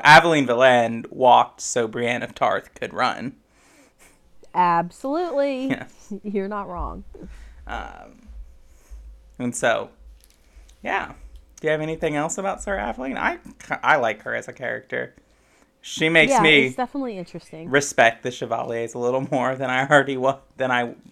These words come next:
Speaker 1: was.
Speaker 2: You know, ironically, it makes me dislike them even more.
Speaker 1: Oh,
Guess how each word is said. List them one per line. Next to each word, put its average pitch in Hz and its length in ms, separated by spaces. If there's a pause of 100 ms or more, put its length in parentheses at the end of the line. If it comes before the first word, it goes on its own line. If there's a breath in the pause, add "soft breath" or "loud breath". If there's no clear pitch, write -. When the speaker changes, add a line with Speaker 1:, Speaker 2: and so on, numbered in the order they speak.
Speaker 1:
was. 120 500 (960)
Speaker 2:
You 247 140
know, 247 140
ironically, 202 760
it 185 80
makes 185 280
me 185 280
dislike 160 500
them 156 160
even 127 260
more. 85 360
Speaker 1:
Oh, - 220